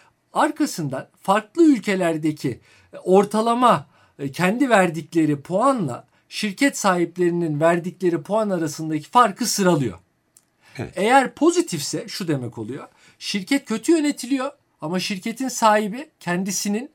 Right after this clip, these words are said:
Speaker 1: şirketini iyi yönettiğini düşünüyor. Eğer negatifse tam tersi. Şirket iyi yönetiliyor ama şirketin sahibi iyi yönettiğinin farkında değil.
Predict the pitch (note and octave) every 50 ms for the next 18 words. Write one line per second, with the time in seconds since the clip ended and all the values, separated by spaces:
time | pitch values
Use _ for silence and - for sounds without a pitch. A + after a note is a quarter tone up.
0 | _ _ _ _ _ - - - G3+ F3 - G#3+ G3+ - G3+ G#3 A#3+ C#4+ C#4+ -
1 | _ _ - G3 A3 A#3+ A3+ G#3 F3+ D#3 C#3+ C3+ - - - B2 A#2+ A#2 A2 A2
2 | A2+ - - A#2 A2+ A#2+ D3+ G3 - - _ _ _ _ _ _ _ _ - E3+
3 | G3+ A3 A#3 A#3 A#3 C4+ E4 E4+ C#4+ A#3+ - - G#3 F#3 - D4 C#4+ - A#3+ G#3+
4 | G3+ F#3 - C#3+ A2+ A2+ - - C#3 - - G3 F#3 - A3+ - A#3+ B3 B3 A#3+
5 | A3+ G3+ G3+ F#3+ - G#3+ A3 C4+ C4 A#3+ A3+ F#3+ - - G3+ F#3 - G#3+ - G3+
6 | F#3+ F#3 - A#3 A#3 A3+ G#3 F#3 E3+ A#3 B3 - - - - _ - A3 A#3 A#3
7 | A#3 A3 G#3 G3+ F#3 F#3 - G3 G3+ G3 G#3+ G#3 - G#3+ F#3+ F#3 - - F#3 F#3
8 | G3+ A3 F3+ D3 A2 F#2+